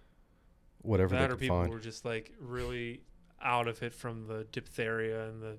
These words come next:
Speaker 2: flu that they always had. And
Speaker 1: Oh,
Speaker 2: just
Speaker 1: no
Speaker 2: dehydrated.
Speaker 1: shit. Oh, okay, no
Speaker 2: Dysentery.
Speaker 1: shit. Nineteen seventeen.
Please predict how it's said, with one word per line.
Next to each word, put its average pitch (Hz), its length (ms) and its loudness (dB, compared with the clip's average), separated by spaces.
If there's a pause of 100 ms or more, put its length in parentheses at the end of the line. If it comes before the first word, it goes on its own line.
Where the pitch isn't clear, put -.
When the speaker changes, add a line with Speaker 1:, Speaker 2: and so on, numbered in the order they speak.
Speaker 2:
flu 117 380 -4
that 110 160 -8
they 110 140 -8
always 113 420 -8
had. 127 100 -12
And 120 280 -14 (380)
Speaker 1:
Oh, 180 380 12
Speaker 2:
just 143 100 10
Speaker 1:
no 156 100 12 (120)
Speaker 2:
dehydrated. 339 180 12
Speaker 1:
shit. - 440 8
Oh, 151 220 12
okay, 127 400 12
no 185 280 10
Speaker 2:
Dysentery. 269 60 8
Speaker 1:
shit. 117 520 10 (180)
Nineteen 208 600 10
seventeen. 117 720 12